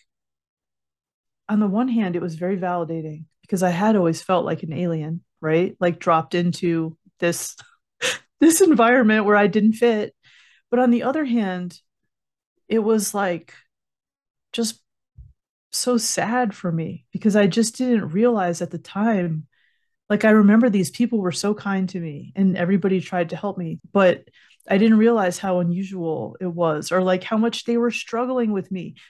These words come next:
because that's what they were saying in these interviews. They were like, "Oh, Chris." It was very hard. Like, it, it was causing, like, sleepless nights and people were so worried about me.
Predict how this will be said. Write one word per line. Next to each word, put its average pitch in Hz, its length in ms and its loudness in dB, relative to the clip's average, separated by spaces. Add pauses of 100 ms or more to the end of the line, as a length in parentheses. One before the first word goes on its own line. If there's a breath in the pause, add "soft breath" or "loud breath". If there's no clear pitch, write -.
because 220 220 -2
that's 254 180 2
what 285 120 -2
they 277 100 2
were 269 100 2
saying 247 300 0
in 240 100 2
these 233 180 0
interviews. 220 540 -2
They 233 100 -2
were 226 140 -2
like, 170 340 -6
"Oh, 165 360 -6
Chris." - 500 -16 (400 loud breath)
It 247 80 4
was 247 200 6
very 254 340 4
hard. 254 260 2
Like, 214 260 0
it, 139 260 -10
it 247 260 -2
was 226 200 -2
causing, 196 420 -4
like, 190 200 -4
sleepless 202 540 -6
nights 220 400 -6
and 165 120 -4
people 214 260 0
were 196 120 2
so 208 240 0
worried 190 480 -2
about 165 400 -4
me. - 300 -12